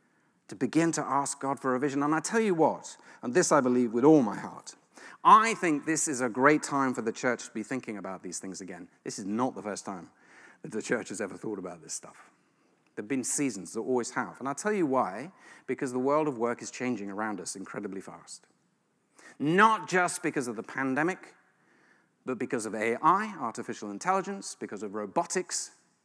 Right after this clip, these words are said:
Your children and their children, children will live in a world of work that is gonna be very different. We're in the midst, or maybe at the beginning, or maybe in the middle, certainly not at the end,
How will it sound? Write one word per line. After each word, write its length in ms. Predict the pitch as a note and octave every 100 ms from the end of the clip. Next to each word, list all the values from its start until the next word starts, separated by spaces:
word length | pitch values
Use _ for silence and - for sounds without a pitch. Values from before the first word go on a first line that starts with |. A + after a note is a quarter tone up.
| _ _ - -
Your 300 | B2+ G#3 B3+
children 580 | - F3 D3+ C3 D#3+ G3+
and 140 | E3 D3+
their 140 | F#3
children, 380 | - G#3+ F#3 E3+
children 480 | F#3 F#3 B2+ A#2+ C#3
will 120 | D3+
live 380 | D#3+ G3 G3 F3
in 120 | D3
a 60 |
world 340 | C#3+ D#3+ F3 E3+
of 120 | C3
work 340 | C3+ C3+ B2+
that 80 | C#3+
is 140 | C3 B2+
gonna 180 | D3
be 60 | C3+
very 280 | B2 C#3 C#3
different. 400 | D3+ D3+ A2+ - - -
We're 120 | D3+ D#3+
in 120 | E3
the 40 |
midst, 360 | E3 F#3+ G3 -
or 40 |
maybe 220 | C3+ C#3+
at 60 | C#3
the 60 | A#2
beginning, 380 | C3+ F#3+ G#3
or 80 | D#3+
maybe 200 | C3 B2+
in 80 | B2+
the 60 | C3
middle, 360 | F3+ G3 F#3 E3
certainly 380 | - F3+ F3+
not 180 | D#3+ C#3+
at 80 | C3+
the 120 | D3+
end, 320 | D3+ B2+ A#2+